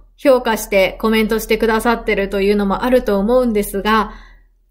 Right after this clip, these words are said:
実際に外国の方からのコメントというのも見受けられますので、本当に嬉しいなと思っています。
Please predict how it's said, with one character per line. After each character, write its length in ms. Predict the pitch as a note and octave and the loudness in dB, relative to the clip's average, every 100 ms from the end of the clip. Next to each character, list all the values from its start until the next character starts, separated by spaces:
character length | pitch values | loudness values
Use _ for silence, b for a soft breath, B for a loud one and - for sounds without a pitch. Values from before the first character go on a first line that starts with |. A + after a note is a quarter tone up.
| - | 0
実 220 | D4+ D4+ | 0 4
際 220 | A4+ A#4 | 4 4
に 220 | A4+ G#4+ | 2 2
外 240 | C4 F4+ G4 | 2 2 2
国 260 | G#4+ G#4+ | 2 2
の 100 | G4+ | 0
方 280 | G#4 G4+ G#4+ | 2 2 2
か 140 | F#4+ D#4 | 2 0
ら 120 | B3+ | 0
の 200 | B3+ B3 | 0 0
コ 120 | B3+ | 0
メ 160 | A#3+ A#3+ | 0 -2
ン 80 | |
ト 160 | A#3 A#3+ | 0 0
と 100 | A3+ | 4
い 100 | G#3+ | 2
う 20 | G#3+ | 2
の 120 | G#3+ | 0
も 160 | A3+ | 0
見 180 | G#3+ A3+ | 2 2
受 100 | A#3 | 2
け 80 | B3 | 2
ら 140 | A#3+ | 4
れ 100 | A#3+ | 2
ま 160 | B3 C4 | 0 -2
す 100 | C4 | -2
の 160 | A3+ G#3 | -4 -2
で、 180 | A3+ B B | -4 B B
本 260 | - D4+ F#4 | -2 0 2
当 160 | G#4 | 2
に 220 | G4 G4 C#4 | 2 2 0
嬉 280 | D#4 F4+ | 2 0
し 140 | F4 D#4 | 0 -2
い 20 | |
な 160 | B3 A#3+ | 0 0
と 120 | G#3 | -2
思 160 | G3 G#3 | -2 -4
っ 100 | G#3+ | -4
て 140 | F#3+ | -4
い 60 | F#3 | -2
ま 200 | F#3 F#3+ | -4 -4
す。 160 | - | -10